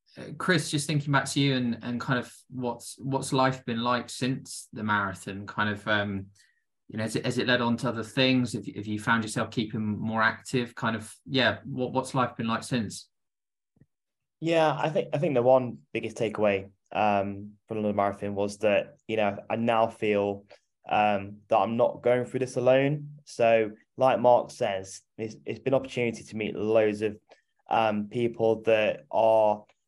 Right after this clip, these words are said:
Speaker 2: um, either, um, going through their sort of sight loss journey themselves or have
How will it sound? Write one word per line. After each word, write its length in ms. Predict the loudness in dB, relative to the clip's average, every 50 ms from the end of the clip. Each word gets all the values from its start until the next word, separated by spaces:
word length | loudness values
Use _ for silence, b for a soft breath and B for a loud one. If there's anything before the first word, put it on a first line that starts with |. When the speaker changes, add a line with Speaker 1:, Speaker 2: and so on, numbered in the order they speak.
| _ _ _ _ -6
Speaker 2:
um, 400 | -4 -4 -2 -2 -4 -6 -10 -16 -20 _ _ _ _ _
either, 720 | 0 2 4 4 4 4 4 4 2 4 2 0 -2 -4 -10 -12 -12 -4 0
um, 260 | 0 0 0 0 2
going 220 | 4 4 4 4
through 160 | 0 0 0
their 100 | 0 0
sort 240 | -2 -2 -4 -4 -4
of 60 | -2
sight 160 | 0 2 2 2
loss 180 | 2 0 -2
journey 500 | -2 -2 0 0 0 0 -2 -2 -4 -6 B B B B _
themselves 640 | -10 -10 -8 0 4 6 6 6 6 4 2 -2 -4 0
or 360 | 2 4 4 4 2 0 -2
have 360 | -2 -2 0 0 0 -2 -6